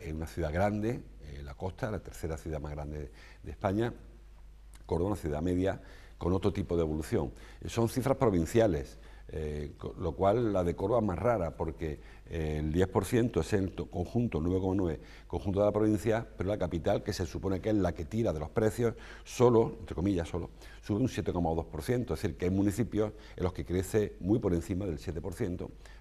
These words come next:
para que, pese a todo, el precio final eh, haya su-,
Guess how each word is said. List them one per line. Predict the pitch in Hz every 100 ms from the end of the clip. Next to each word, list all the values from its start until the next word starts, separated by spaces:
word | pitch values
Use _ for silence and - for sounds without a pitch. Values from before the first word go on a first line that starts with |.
| -
para | 98 107
que, | 104
pese | 104 -
a |
todo, | 78 92 101 -
el | 80
precio | - 90 - 87 87 -
final | - 95 92 85 - - - - - -
eh, | 76 76 76 71 71 73
haya | 92 92
su-, | 92 98